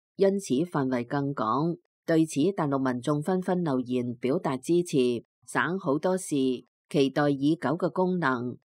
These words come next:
不過，唔知道國內銀行乜嘢時候能夠更方便對接。有博主表示，此舉能夠結束聯銀嘅獨佔，能夠解決一啲長久存在嘅主要面對個人用戶嘅歷史性問題。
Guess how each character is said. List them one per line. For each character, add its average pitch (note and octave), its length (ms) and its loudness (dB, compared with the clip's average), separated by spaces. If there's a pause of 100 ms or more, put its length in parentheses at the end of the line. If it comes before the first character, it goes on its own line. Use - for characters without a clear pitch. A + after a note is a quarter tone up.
(260)
不 F#3 200 4
過， D#3 220 4
唔 C3+ 140 0
知 G#3+ 180 2
道 D#3+ 160 4
國 C#3 220 0
內 C#3 220 2
銀 C3 280 0
行 B2 260 0 (220)
乜 F3+ 140 2
嘢 D#3 160 4
時 B2+ 200 -2
候 C#3 280 2
能 B2+ 160 -2
夠 D3+ 160 0
更 D3 200 -2
方 G3+ 240 2
便 C3+ 220 0
對 C#3+ 240 2
接。 C3 400 4 (380)
有 C#3+ 320 0
博 D3+ 160 2
主 C#3 160 -2 (120)
表 C#3 200 2
示， - 180 -2 (480)
此 D3+ 140 2
舉 F#3 340 4
能 D#3 140 0
夠 D#3 160 0
結 D3+ 240 2
束 G#3 180 2
聯 B2+ 200 0
銀 B2 40 -4
嘅 D3 300 0
獨 C3+ 240 2
佔， C#3 400 2 (260)
能 D3 180 0
夠 E3+ 140 2
解 D3+ 240 0
決 F#3+ 200 2
一 F#3 180 4
啲 G3+ 120 0
長 C#3 240 -2
久 B2+ 220 0
存 C3 260 -2
在 C3 220 2
嘅 C#3+ 260 0 (280)
主 D3 100 2
要 G3 240 4
面 C#3+ 260 2
對 D3 200 2
個 D#3 180 0
人 C3+ 300 -2
用 C3+ 200 2
戶 C3 140 2
嘅 D3+ 100 0
歷 C#3 140 2
史 C#3+ 240 0
性 D3+ 240 0
問 C3+ 220 0
題。 B2 440 -2